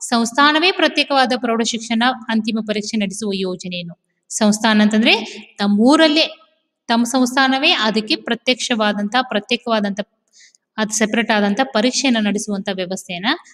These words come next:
ಮಾಡಿಸಿದಂತ ವ್ಯಕ್ತಿ ವಿಶ್ವೇಶ್ವರಯ್ಯ. ಆರ್ಥಿಕ ಪರಿಷತ್ತಿನ ಮೂಲಕ ರೂಪುಗೊಳಿಸಿದರು. ಈ ಆರ್ಥಿಕ ಪರಿಷತ್ ಏನಿದೆಯಲ್ಲ, ಅದ್ರ ಮೂಲಕ ಇದನ್ನ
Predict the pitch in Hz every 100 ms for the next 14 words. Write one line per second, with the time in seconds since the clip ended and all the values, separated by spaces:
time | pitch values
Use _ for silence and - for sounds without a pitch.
0 | _ _ 226 190 196 190 180 180 175 170
1 | - 302 233 254 180 - 170 151 - _
2 | _ _ _ _ _ 240 302 359 359 359
3 | 392 494 - - - - _ _ _ _
4 | _ _ 285 262 269 269 220 190 180 285
5 | 403 - - _ _ _ _ _ _ _
6 | _ _ _ _ _ _ _ - 285 381
7 | 311 247 294 349 - 247 - 220 180 185
8 | - 180 180 _ 214 208 196 208 240 240
9 | 233 214 214 220 214 196 202 302 240 190
10 | 202 190 185 - 294 370 - - _ _
11 | _ _ _ 226 214